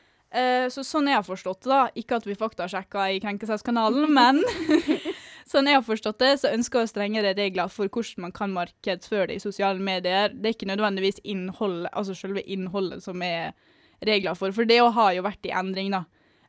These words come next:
Eh, og så var hun på Debatten forrige uke med Fredrik Solvang som leder, som vanlig, eh, og et par andre influencers som driver med OnlyFans for å lufte det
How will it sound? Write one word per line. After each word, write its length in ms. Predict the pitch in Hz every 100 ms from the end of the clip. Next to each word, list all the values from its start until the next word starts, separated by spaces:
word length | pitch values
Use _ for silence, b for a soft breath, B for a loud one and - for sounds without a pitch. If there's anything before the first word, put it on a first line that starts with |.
| -
Eh, 440 | 226 233 233 233 208
og 140 | 254
så 140 | - 262
var 180 | 269 247
hun 140 | 247
på 140 | 226 196
Debatten 440 | 196 214 - 208 339
forrige 380 | - 214 208 196
uke 220 | - 220 381
med 400 | 240 180 180 175 175
Fredrik 340 | - 180 170
Solvang 460 | - 196 190 190 190 196
som 300 | 214 202 196
leder, 380 | 190 190 196 226
som 140 | - 208
vanlig, 300 | 202 208 269 _ 233
eh, 540 | 240 233 233 220 220
og 120 | - 208
et 100 | -
par 220 | 247 -
andre 240 | 196 202
influencers 600 | 208 208 196 185 190 185 196
som 300 | - 202 202
driver 300 | 202 208 175
med 160 | 185 185
OnlyFans 640 | 190 180 214 247 277 -
for 160 | 208 190
å 140 | 190
lufte 240 | 190 185 208
det 140 | 196